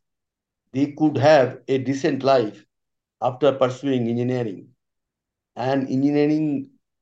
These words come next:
uh, education can be purchased in private engineering colleges. So all these phenomena have led to, uh, huge growth in engineering colleges, disproportionate to the requirement.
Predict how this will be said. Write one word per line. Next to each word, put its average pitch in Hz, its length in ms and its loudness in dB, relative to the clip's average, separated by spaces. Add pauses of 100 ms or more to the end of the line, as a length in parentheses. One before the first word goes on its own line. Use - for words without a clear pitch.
(140)
uh, 104 100 -12
education 123 760 -4 (400)
can 131 200 2
be 131 80 2
purchased 135 640 0
in 131 180 -2
private 131 340 -2
engineering 123 420 -2
colleges. 104 580 -2 (480)
So - 200 -8
all 180 320 4
these 214 280 -4
phenomena 151 580 2 (540)
have 131 200 2
led 160 440 2
to, 107 260 -8 (640)
uh, 98 440 -6 (260)
huge 185 640 -4
growth 151 460 2 (420)
in 143 140 2
engineering 135 460 4
colleges, 110 460 -2
disproportionate 147 1000 -4
to 147 80 -2
the 123 100 4
requirement. 92 520 -6